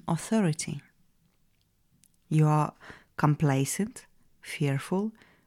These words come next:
and submissive. These genetic traits are the engine that have kept your corrupt economic system running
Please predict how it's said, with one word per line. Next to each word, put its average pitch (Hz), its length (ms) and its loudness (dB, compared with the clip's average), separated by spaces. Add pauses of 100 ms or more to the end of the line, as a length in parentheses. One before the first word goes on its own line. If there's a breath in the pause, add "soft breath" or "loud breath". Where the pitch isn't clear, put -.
(100 soft breath)
and 143 160 0
submissive. - 800 0 (1500 loud breath)
These 277 220 6
genetic 202 540 4
traits 151 800 0 (360 soft breath)
are 165 120 6
the 170 200 2
engine 175 460 4 (240)
that 156 220 2 (100)
have 180 240 -2
kept - 460 -2 (100)
your 160 200 4
corrupt 156 600 2
economic 143 460 0
system 190 520 -2
running 143 540 0